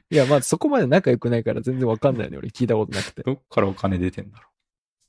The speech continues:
Speaker 2: う。お金出てないか。
Speaker 1: あ、まあまあ、月謝はあるけど、
Speaker 2: うん、うん。
Speaker 1: でもそんななんかバカ高くないからさ。
Speaker 2: うん。
Speaker 1: もちろんそれで生活なんてできるわけないので。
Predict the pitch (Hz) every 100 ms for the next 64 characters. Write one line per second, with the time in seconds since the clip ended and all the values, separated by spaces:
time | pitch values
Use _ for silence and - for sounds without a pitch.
0 | _ 104 120 120 117 117 104 117 113 104
1 | 95 120 - - - 214 208 196 _ _
2 | 175 143 - - 95 90 - 107 98 -
3 | 95 _ _ _ _ - 104 104 135 170
4 | 147 151 113 131 107 147 170 180 165 113
5 | 101 104 - 113 - - - 98 90 98
6 | _ _ _ _ _ _ - 110 170 120
7 | - 110 110 - 113 113 107 117 104 123
8 | 104 98 117 98 - 101 98 - - 85
9 | - 85 -